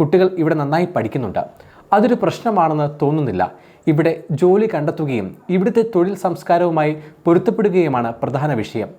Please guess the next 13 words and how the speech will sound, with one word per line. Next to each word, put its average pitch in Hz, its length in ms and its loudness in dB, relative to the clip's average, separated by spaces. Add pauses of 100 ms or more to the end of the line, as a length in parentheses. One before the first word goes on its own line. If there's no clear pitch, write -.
(380)
ജീവിത 220 420 2 (100)
നിലവാരവുമായി 165 580 2
പൊരുത്തപ്പെടുന്നതും 147 760 0 (160)
ഒരു 151 160 0
പ്രശ്നമാണ്." 107 480 -2 (340)
വർഷങ്ങൾക്ക് 247 640 2
മുമ്പ് 185 200 4 (160)
താൻ 151 120 4 (240)
ഏഴാം 165 280 2
ക്ലാസ്സിലും 120 400 -2 (160)
എട്ടാം 180 240 2
ക്ലാസ്സിലും 151 400 -2 (140)
അമേരിക്കയിൽ 165 420 2